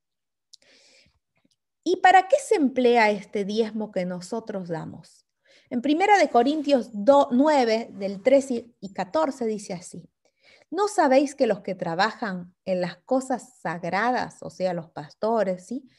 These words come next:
comen del templo y los que sirven al altar, del altar participan, así también ordenó el Señor a los que anuncien el evangelio que vivan del evangelio. Ahora bien, hay pastores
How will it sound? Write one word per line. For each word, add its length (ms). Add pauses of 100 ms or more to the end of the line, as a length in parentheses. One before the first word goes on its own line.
(540)
comen 500
del 340
templo 720
y 120
los 180
que 160
sirven 440
al 140
altar, 640
del 260
altar 500
participan, 800 (460)
así 400
también 600
ordenó 520
el 140
Señor 680
a 100
los 180
que 140
anuncien 560
el 120
evangelio 800
que 200
vivan 420 (200)
del 300
evangelio. 600 (580)
Ahora 360
bien, 280 (560)
hay 260
pastores 760